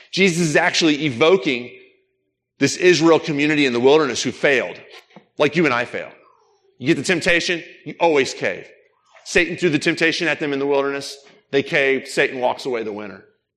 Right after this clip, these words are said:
And now here's a guy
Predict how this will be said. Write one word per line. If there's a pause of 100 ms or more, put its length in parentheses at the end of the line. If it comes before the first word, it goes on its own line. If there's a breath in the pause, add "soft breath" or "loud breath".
(1500 soft breath)
And
now
here's
a
guy